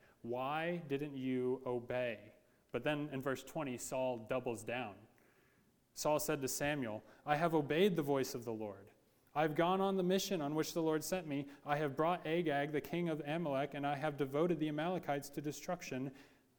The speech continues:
But the people took of the spoil, the sheep and oxen, the best of the things devoted to destruction,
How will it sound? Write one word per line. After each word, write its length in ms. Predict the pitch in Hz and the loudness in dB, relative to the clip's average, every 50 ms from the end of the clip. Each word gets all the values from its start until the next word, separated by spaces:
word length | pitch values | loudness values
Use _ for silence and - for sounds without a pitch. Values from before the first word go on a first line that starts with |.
| _ _ _ _ - | _ _ _ _ 2
But 160 | 170 165 170 | 2 2 2
the 120 | 190 185 | 0 -2
people 480 | 185 - - - 220 214 220 214 175 156 | -2 0 2 2 2 4 6 4 4 4
took 200 | - 165 151 - | 4 0 0 0
of 100 | 147 135 | 0 0
the 100 | 143 131 | 0 -2
spoil, 600 | - - - - 135 127 120 113 107 107 107 - | -2 -4 -4 -4 -2 -2 -2 -2 -4 -6 -8 -8
the 80 | - 139 | -8 -8
sheep 280 | - - 156 143 135 | -4 -2 -4 -2 -2
and 120 | 143 135 127 | -2 -4 -2
oxen, 480 | 123 123 117 - - 131 117 107 104 - | -2 -4 -6 -6 -8 -10 -8 -10 -10 -8
the 80 | - 139 | -8 -2
best 320 | 131 143 139 139 - - | 0 0 0 -2 -2 -6
of 140 | 151 131 127 | -6 -4 -4
the 100 | 127 123 | -4 -6
things 340 | 127 - 147 135 131 131 117 | -4 -6 -6 -4 -4 -4 -4
devoted 420 | 123 127 117 123 123 117 120 117 | -6 -6 -4 -4 -4 -4 -6 -6
to 100 | - 123 | -6 -8
destruction, 680 | 113 117 117 - - - 117 113 - - 127 131 127 | -6 -8 -10 -8 -6 -6 -6 -6 -8 -10 -8 -8 -8